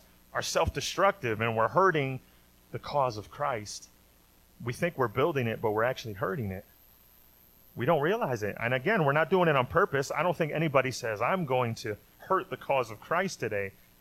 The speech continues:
but yet I love him." We don't do that, right? But we do it unwittingly, unknowingly. So that's why this is so key. These couple verses, I believe, are so crucial, especially in this time, amen, that we're in. Praise God. So, I don't know if you, a-, anybody out there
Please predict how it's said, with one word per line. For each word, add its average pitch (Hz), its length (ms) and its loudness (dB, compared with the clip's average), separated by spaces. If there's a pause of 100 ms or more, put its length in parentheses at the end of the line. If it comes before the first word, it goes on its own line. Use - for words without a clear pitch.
(140)
but 120 120 -4
yet 135 120 0
I 135 80 0
love 147 220 2
him." 101 200 -4 (220)
We 156 120 0
don't 170 160 2
do 190 160 2
that, 107 180 2
right? 143 220 2
But 135 160 4
we 139 80 -2
do 156 280 4
it - 100 0 (140)
unwittingly, 135 600 -4
unknowingly. 135 680 -2 (220)
So - 160 -4
that's 165 220 2
why 160 120 6
this 170 240 0
is 147 100 -4
so 160 260 0
key. 160 320 -10
These 143 180 -6
couple 185 280 -4
verses, 135 360 0
I 127 80 2
believe, 139 260 -4
are 120 60 0
so 131 200 -6
crucial, 151 520 -8 (220)
especially 147 640 -2
in 127 100 0
this 117 160 -2
time, 139 380 0
amen, 156 340 2
that 131 160 2
we're 127 160 2
in. 151 200 2 (1160)
Praise 127 220 2
God. 98 240 0 (340)
So, 180 380 10 (160)
I 160 100 6
don't 190 120 6
know 180 80 12
if 147 100 6
you, 180 260 -2
a-, 185 200 0
anybody 202 340 8
out 185 140 8
there 175 180 6